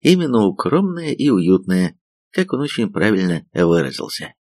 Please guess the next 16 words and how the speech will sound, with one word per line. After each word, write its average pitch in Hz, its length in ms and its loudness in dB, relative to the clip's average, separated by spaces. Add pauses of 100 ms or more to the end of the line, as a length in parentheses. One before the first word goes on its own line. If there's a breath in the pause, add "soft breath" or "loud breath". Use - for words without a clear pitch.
(480)
Они 127 300 2
заглянули 117 480 4
в - 80 0
спальню, 151 540 -6
где 101 200 4
перед 90 300 2
занимавшей 82 720 -2
угол 90 320 4
мансарды 85 580 -2
узкой - 380 -6
короткой - 460 -2
кроватью 151 460 -2
лежал 117 360 0
крохотный - 720 -4
лоскутный 104 600 0
коврик, 85 480 2